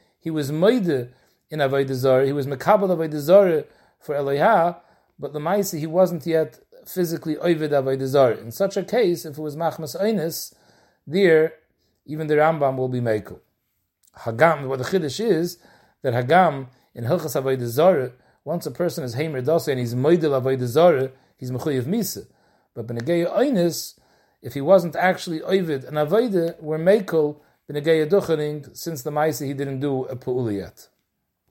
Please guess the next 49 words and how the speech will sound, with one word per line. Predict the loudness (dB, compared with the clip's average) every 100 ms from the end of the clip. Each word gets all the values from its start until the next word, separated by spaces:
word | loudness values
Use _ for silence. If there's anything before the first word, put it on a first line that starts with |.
| _ -20 _ _ _
The | -4
Bialacha | 2 4 6 4 2
brings | -2 -2
down | -2 -2
a |
Shaila | -4 -2 0 2 0 -2
whether | -2 -2 0 0
a | 0 0 -2
Kohen | -2 0 0 -4
who's | -6 -4
an | -6
Oral, | 0 4 4 4 -2 -10
whether | -8 -4 -4
he |
can | -4 -2
Duchen. | 0 0 -6 -12 -12
And | -10
the | -8 -6
Mekor | -2 0
is | 0
a | -2
Bach. | 0 -2 -4
The | -4
Bach | -4 -4
says | -6 -6
a | -4
Chiddush, | -2 -2 -2 -6 -12 _ _ _ _ _ -12
that | -6
even | -4 -2 -2
an | -2 -2
Oral | 2 4 4
who's | 0 -4
Meisu | -2 -2 -2 -4 -2
Achav | -2 -2 -6
Machmas | -6 -6 -8 -6
Mila, | -6 -4 -6 -12 _ _ _
so | -10
he's | -4
not | 0
a | 2
Mezid. | 2 0 -2 -8
He | -10 -10
Pashat | -2 -4 -4 -8
can't | -6 -4 -4
mal | -2 0
himself | -2 -4 -4
because | -4 -6
he's | -6 -8
scared | -2 2 2 2